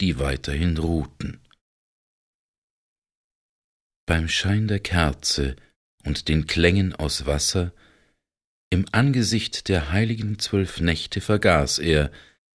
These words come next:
"Das Denken stets schreitet dem Tun voran."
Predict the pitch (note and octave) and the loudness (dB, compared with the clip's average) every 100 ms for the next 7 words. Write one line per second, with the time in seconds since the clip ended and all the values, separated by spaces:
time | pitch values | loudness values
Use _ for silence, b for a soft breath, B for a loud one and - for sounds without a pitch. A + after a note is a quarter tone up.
0 | _ _ _ _ _ _ _ - E2+ D2 | _ _ _ _ _ _ _ 2 4 4
1 | - C#2+ G2+ C3+ D#3+ - F#3 F3 - - | 0 6 8 8 4 2 4 4 2 2
2 | G#2+ A#2+ - - - D2+ E2 G2 C3 C3+ | 4 4 4 0 0 2 6 8 8 4
3 | - D3 B2+ B2 - F#2+ E2+ D#2+ - - | -4 -2 0 0 2 2 4 2 -2 0
4 | G#2 F#2 E2 C#2+ - | 2 6 6 4 -2